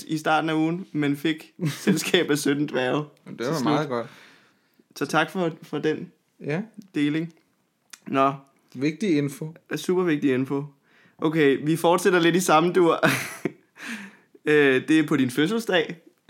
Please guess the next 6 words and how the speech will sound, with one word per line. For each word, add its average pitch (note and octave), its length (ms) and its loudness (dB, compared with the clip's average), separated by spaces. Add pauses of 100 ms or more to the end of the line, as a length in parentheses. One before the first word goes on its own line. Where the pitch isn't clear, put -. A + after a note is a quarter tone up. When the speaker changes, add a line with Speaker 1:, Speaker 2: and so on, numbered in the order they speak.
(360)
Speaker 2:
Ej. C3 200 -2 (600)
Speaker 1:
I D#3 280 2
to F3 160 4
tusind E3+ 220 -2
og D#3+ 60 2
ni. F#3 240 2